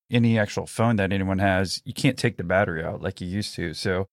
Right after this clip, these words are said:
it's pinging every sixty seconds, these different cell phone towers that are in between you. So they can still find you that way too, I guess you're saying.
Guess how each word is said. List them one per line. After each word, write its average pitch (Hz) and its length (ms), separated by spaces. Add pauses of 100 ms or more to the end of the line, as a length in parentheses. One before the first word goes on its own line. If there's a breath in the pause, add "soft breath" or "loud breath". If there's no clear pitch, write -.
(140)
it's - 180
pinging 131 360
every 101 220
sixty - 320
seconds, 98 500
these 92 140
different 104 300
cell 87 200
phone 107 260
towers 113 440
that 95 140
are 85 160
in 101 160
between 104 380
you. 135 240 (220)
So 101 520 (180)
they 120 100
can 120 120
still - 180
find 101 240
you 80 80
that 85 240
way 73 280 (140)
too, 87 220
I 82 60
guess 82 260
you're 82 80
saying. 92 320